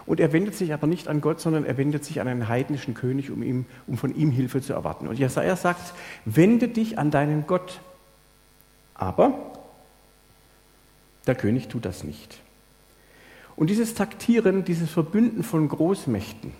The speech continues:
die ihren jeweils eigenen Vorteil und die Vergrößerung ihres eigenen Einflussbereiches im Blick haben, für die die Schicksale Einzelner, ja ganzer Länder überhaupt keine Rolle spielen, das ist, wie wir hier sehen, überhaupt keine neue Erfindung.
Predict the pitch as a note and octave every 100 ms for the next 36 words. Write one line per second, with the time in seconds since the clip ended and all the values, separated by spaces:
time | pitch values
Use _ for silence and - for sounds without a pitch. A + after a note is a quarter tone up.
0 | - _ _ - - - - F#3 F3 F3
1 | A#3 A3 - - F3 A3 A3 G3+ F3+ -
2 | F3+ - B2 E2+ - B2 C#3+ C#3+ C3+ F3+
3 | F#3 E3+ D#3 C3+ C3 - D#3 F#3+ E3+ C#3+
4 | E3+ E3+ D3+ - B2+ A#2+ A#2 B2 A2 G3
5 | - G#2+ C#3 C#3+ - - - - - -
6 | _ E3+ E3+ G#3 E3 A#3 - F3+ D#3 D#3
7 | C#3 E3+ F#3+ F3 D#3 G#2+ D2+ - - -
8 | - - B2+ E3 E3 C3+ D3 F3+ D#3+ C3+
9 | C#3+ - C#3 B2 A#2+ C3+ D#3 - - C#3
10 | C3 B2+ - - - _ - - _ A#2+
11 | A2+ D3+ - C3+ B2+ G#2+ A#2+ A2+ A2 A2+
12 | A#2 A2+ G#2+ G#2+ - - - A2 G#2+ F#2+
13 | F2+ F#2+ A2 - E2 F2 - -